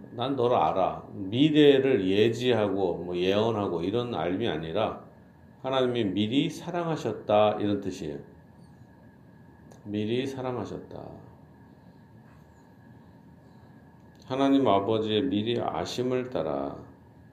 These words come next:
성령이 거룩하게 하심으로 순종함과 예수 그리스도의 피 뿌림을 얻기 위하여, 하나님은 우리를 영원 전에 미리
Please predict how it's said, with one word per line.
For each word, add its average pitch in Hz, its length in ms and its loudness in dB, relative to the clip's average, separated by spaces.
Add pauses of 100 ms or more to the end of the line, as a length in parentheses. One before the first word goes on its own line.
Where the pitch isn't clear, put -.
(720)
성령이 123 720 0
거룩하게 87 640 -4
하심으로 120 680 -4 (480)
순종함과 110 960 0
예수 104 360 2
그리스도의 107 460 -4
피 147 280 -6
뿌림을 123 480 -2
얻기 - 320 -6
위하여, 76 560 -4 (1120)
하나님은 139 520 4
우리를 117 680 2
영원 85 540 -2
전에 127 300 -2
미리 117 600 -2